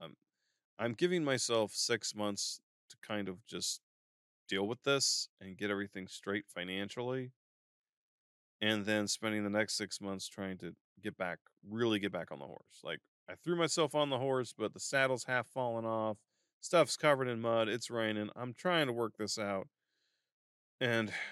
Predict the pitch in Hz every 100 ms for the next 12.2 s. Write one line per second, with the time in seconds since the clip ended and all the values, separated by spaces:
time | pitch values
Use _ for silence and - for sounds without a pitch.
0 | - 123 120 135 151 147 135 120 - -
1 | - - - 117 - 120 117 101 104 -
2 | 113 101 92 95 - 104 110 101 98 107
3 | 107 98 98 - _ _ _ _ _ _
4 | _ 104 104 107 117 101 92 92 - 101
5 | - 92 - 50 50 50 50 _ _ _
6 | _ _ _ _ _ _ _ _ _ _
7 | _ - - 127 123 113 - _ _ _
8 | _ _ _ - 113 165 175 147 123 110
9 | 101 - 98 87 90 - - _ _ _
10 | _ _ _ _ _ _ _ _ _ _
11 | _ _ - 117 147 139 143 131 135 110
12 | -